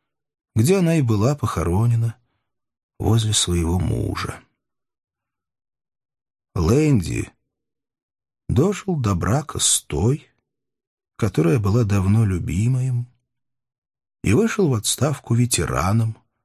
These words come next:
утомлённым войной. Но его имя было прославлено в наше время делами младшего брата, который, наследовав своё потомственное поместье и титул,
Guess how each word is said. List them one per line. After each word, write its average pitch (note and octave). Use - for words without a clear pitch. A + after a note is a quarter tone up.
утомлённым F2+
войной. G#1
Но G#2+
его C#3+
имя F3
было C#3+
прославлено B2
в G2+
наше A#2+
время A#2+
делами A#2
младшего G#2+
брата, F#2
который, E2+
наследовав F2
своё E2
потомственное E2
поместье F2
и E2
титул, A2